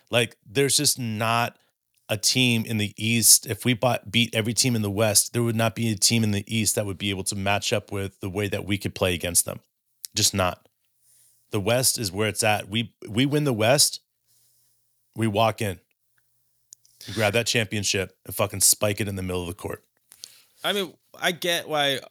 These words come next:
Speaker 2: and look, I'm apprehensive too, but I understand why so many people are apprehensive to think that this team's time might be sooner than later. But one of the things that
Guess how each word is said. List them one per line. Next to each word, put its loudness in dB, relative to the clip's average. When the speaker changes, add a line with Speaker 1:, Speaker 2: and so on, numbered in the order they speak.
Speaker 2:
and -8
look, -8
I'm -2
apprehensive -4
too, -6
but -6
I 4
understand -2
why -2
so 0
many -2
people -4
are 4
apprehensive -2
to -2
think -4
that 0
this 0
team's -2
time -4
might -4
be -6
sooner 2
than 0
later. 0
But 2
one 0
of -2
the -4
things -4
that -2